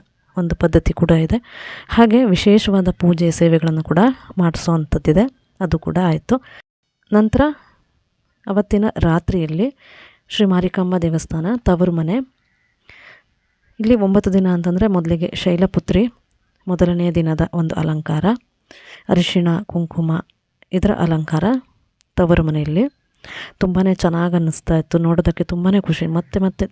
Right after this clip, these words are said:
ದೇವಿನ ನೋಡ್ತಾ ಇರೋಣ, ಕಣ್ ತುಂಬ್ಕೊಳ್ಳೋಣ ಅನ್ನುವಂಥ ಅನ್ನಿಸೋ ಹಾಗೆ ದೇವಿ ಕಾಣಿಸ್ತಾ ಇತ್ತು.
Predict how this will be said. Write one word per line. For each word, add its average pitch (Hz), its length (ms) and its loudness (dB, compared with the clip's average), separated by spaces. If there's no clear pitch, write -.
ದೇವಿನ 170 360 0
ನೋಡ್ತಾ 165 420 -2
ಇರೋಣ, 160 300 -2
ಕಣ್ 175 200 -4
ತುಂಬ್ಕೊಳ್ಳೋಣ 160 500 -4
ಅನ್ನುವಂಥ 156 460 -4
ಅನ್ನಿಸೋ 202 420 6
ಹಾಗೆ 180 480 2
ದೇವಿ 165 220 2
ಕಾಣಿಸ್ತಾ 156 540 -2
ಇತ್ತು. 208 400 0